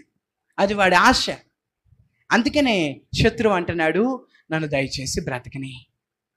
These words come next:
ఇప్పుడు మనలో కూడా చాలా మందివి, ఆఖరిగా ఒక మాట గుర్తు చేసి నేను ముగిస్తాను. మనలో కూడా చాలా మందివి, చాలా మందివి చాలా శత్రువుల్ని, చాలా సాతానుల్ని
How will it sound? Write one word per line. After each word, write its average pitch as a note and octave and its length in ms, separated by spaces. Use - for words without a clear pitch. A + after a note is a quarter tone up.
ఇప్పుడు C#4+ 260
మనలో B3 340
కూడా C4+ 220
చాలా F#3 420
మందివి, F#3+ 680
ఆఖరిగా G3 420
ఒక G3+ 160
మాట F3+ 280
గుర్తు F3 260
చేసి D#3 300
నేను D3+ 180
ముగిస్తాను. D3 520
మనలో D4 260
కూడా B3 200
చాలా B3+ 380
మందివి, F3+ 480
చాలా G#3 260
మందివి E3+ 600
చాలా G3+ 260
శత్రువుల్ని, G#3 920
చాలా G3 220
సాతానుల్ని F#3 920